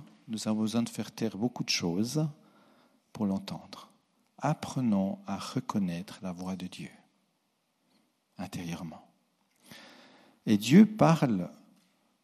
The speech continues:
major-, en majorité, il parle par la parole de Dieu, la Bible.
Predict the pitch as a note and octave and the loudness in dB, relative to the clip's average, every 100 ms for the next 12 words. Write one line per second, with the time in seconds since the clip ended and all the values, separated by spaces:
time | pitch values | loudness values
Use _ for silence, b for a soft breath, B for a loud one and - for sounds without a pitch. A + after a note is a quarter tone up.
0 | _ _ _ _ _ _ _ - G#2 C3 | _ _ _ _ _ _ _ -6 0 0
1 | A#2+ A#2+ F#2 F#2+ - - G2 G#2 B2+ C3+ | 2 2 0 -6 -14 -8 2 6 6 6
2 | B2+ G#2 F2+ - A2 F3+ G3 - _ - | 4 0 -6 -8 -6 -6 -8 -12 _ -10
3 | G#2 - F2+ F#2+ A#2 A#2 - G#2+ G2+ F#2 | -6 -2 0 0 -4 -6 -4 -4 -6 -4
4 | G#2+ G2+ G#2 G2 F#2+ G2 G#2+ G2 G2 G2+ | -2 -2 -2 -2 -2 0 2 0 -2 -6
5 | - | -8